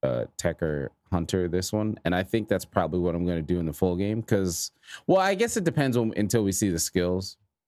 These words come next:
But at least based off the skills that we saw in the beta this time, like, yeah, I'll get, you know, my buffs. And then, 'cause the, the only,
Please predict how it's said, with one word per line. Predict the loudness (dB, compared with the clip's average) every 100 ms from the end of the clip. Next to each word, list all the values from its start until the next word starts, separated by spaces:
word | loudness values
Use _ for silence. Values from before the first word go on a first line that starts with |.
| 0
But | 2
at | 4
least | 2 2 0
based | 0 0
off | -2 -2
the | -4
skills | 0 0 0
that | -2 -2
we | -2
saw | -2 0 0 0 -4 -10 _ _ _ _ _ _ _ -4
in | -2
the | 0
beta | -2 -2 -2
this | -2 -4
time, | -4 -6 -6 -6
like, | -6 -10 _ _ _ _
yeah, | -2 -2
I'll | -2
get, | -4 -4 -6 _ -6
you | -4
know, | -4
my | -4 -4
buffs. | -2 -2 -2 -4 -8 -8 _
And | -6 -4
then, | -4 -6 -8 -14 -20 _ _ _ _ _ _ _ _ 0
'cause | 0 2
the, | 0 -2 0
the | 0
only, | 2 2 0